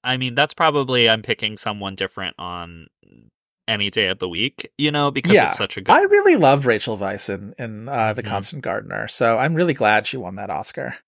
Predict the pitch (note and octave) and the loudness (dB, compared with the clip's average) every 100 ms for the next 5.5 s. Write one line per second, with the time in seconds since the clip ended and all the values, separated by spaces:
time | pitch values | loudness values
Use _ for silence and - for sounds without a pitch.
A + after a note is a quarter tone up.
0 | _ _ - F3 G#3+ B3 G#3+ G#3+ G3+ F#3 | _ _ -2 4 6 6 4 2 6 6
1 | - F3+ - E3+ - C#3 D#3 D#3 D#3+ - | 4 2 2 2 2 4 6 6 0 0
2 | E3+ D#3 - - - C#3 D3 C#3 C3+ B2 | 0 0 -4 -8 -6 -2 2 4 2 0
3 | B2+ C3 B2+ A#2 A#2 A#2 _ _ _ _ | -4 0 2 2 0 -6 _ _ _ _
4 | _ _ _ _ - A#2 B2 - C3 C3 | _ _ _ _ -4 -2 -2 -2 0 0
5 | C3 B2+ - B2 A#2+ | 0 -2 -2 2 2